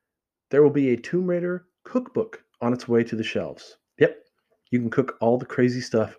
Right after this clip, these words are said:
from the series. Oh boy, that sounds amazing. Also, I don't know if you guys have played Life is Strange. That series is, it is an awesome series involving, uh, time travel and changing the future via the past and all that good stuff.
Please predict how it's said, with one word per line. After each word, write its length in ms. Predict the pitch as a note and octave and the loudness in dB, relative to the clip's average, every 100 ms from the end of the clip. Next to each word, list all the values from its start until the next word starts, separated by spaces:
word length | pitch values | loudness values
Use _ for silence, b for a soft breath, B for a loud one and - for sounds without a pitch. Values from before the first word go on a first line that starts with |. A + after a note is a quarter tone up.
| _ | _
from 220 | - G#2 | -6 -4
the 60 | G2+ | -4
series. 420 | - F#2+ F2+ - B B B B B | -6 -8 -8 -12 B B B B B
Oh 80 | G#2+ | 6
boy, 220 | G#2+ G2+ | 8 8
that 180 | G#2+ - - | 4 0 -6
sounds 340 | - G#2+ G#2 | 2 4 4
amazing. 420 | G2+ G2+ F#2 F#2+ - _ _ _ _ _ _ _ _ _ _ _ _ _ _ | 2 2 0 -6 -8 _ _ _ _ _ _ _ _ _ _ _ _ _ _
Also, 640 | C#3+ G#3 - A2+ C3 E3 - _ _ _ _ _ - | 6 6 8 8 8 6 -2 _ _ _ _ _ 0
I 100 | B2+ | 2
don't 120 | C3 | 4
know 260 | B2+ B2 A#2 | 4 4 2
if 160 | A2 | -2
you 80 | A#2 | -2
guys 260 | A#2 A2 - | 0 0 -2
have 160 | A2 | -2
played 300 | A#2+ A2 G#2+ - | 2 2 2 -4
Life 300 | G2+ G2 G#2 | -4 -4 -4
is 80 | D3 | -8
Strange. 540 | - A2+ G2+ G#2+ A2+ | -4 -4 -2 -4 -4
That 180 | G#2+ G#2 | -4 -2
series 400 | - G#2+ G#2 A2 | -2 -2 0 -4
is, 220 | A2+ G#2 - - | -4 -4 -6 -8
it 80 | |
is 120 | G2 G2+ | -4 -4
an 100 | - | -2
awesome 340 | G2+ G#2 - A2 | 0 0 -2 -2
series 360 | A#2 A2 A2 | 2 4 4
involving, 520 | G2+ G2+ G2+ G#2 G2+ | 2 0 0 -2 -4
uh, 220 | F#2+ F#2+ F#2 | -4 -4 -4
time 260 | A#2+ A2+ | -2 -2
travel 560 | A2+ A2+ A2 A2 A2 - | 2 4 6 6 6 4
and 480 | G2+ G2 G2 G2 G2+ _ b b b | -4 -4 -6 -8 -10 _ b b b
changing 380 | B2 A#2 A2 G#2+ | 2 2 4 2
the 60 | |
future 320 | G#2 A2+ A#2 A2 | 4 4 4 4
via 220 | G2+ G2 | 4 2
the 100 | F#2+ | 0
past 420 | - G#2+ G#2+ - | 2 2 2 0
and 100 | G2 | 0
all 80 | G2+ | 2
that 160 | F#2+ - | 2 -2
good 140 | G2 | -6
stuff. 260 | - D2 | -4 -6